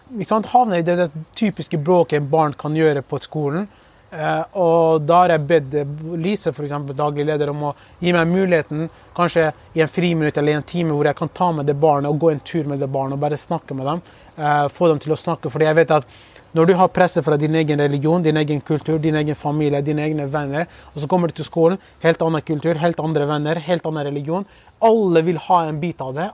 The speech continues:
Alle vil at du skal være sånn. Alle forlanger noe av det. Det der tar knekken på et barn. Sånn som det gjorde på meg. Og jeg vet da hvordan de barna, spesielt utenlandske barna, er. Så jeg har fått muligheten da, til å snakke med de, la dem snakke ut.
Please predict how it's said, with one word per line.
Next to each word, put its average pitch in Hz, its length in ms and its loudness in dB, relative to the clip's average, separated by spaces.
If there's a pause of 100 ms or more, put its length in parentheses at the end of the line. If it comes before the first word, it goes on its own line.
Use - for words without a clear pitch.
Alle 202 280 4
vil 160 140 2
at 151 60 -2
du 147 100 -8
skal 160 140 -2
være 151 180 2
sånn. 180 300 -2
Alle 202 260 4
forlanger 160 380 -2
noe 143 140 -6
av - 40 -12
det. 180 140 0 (300)
Det 151 100 -6
der 175 100 -2
tar 175 160 -4
knekken 165 400 -14
på - 80 -14
et - 80 -16
barn. 147 220 -10 (340)
Sånn 170 140 -4
som 180 100 -2
det 170 80 2
gjorde 165 220 0
på 143 100 -8
meg. 180 220 -2 (500)
Og 165 380 2
jeg 160 240 2
vet 190 240 -2
da 165 160 4
hvordan 156 320 0
de 151 80 -4
barna, 143 320 -2
spesielt 156 400 -4
utenlandske 147 400 -8
barna, 135 380 0
er. 240 80 -6 (260)
Så - 140 0
jeg 165 80 4
har - 40 -2
fått - 240 -6
muligheten 170 540 0
da, 190 80 2
til 151 100 -10
å 139 60 -8
snakke 175 320 -4
med 135 160 -6
de, 160 160 0
la 156 100 2
dem 147 140 -6
snakke 165 400 -6
ut. 202 220 -2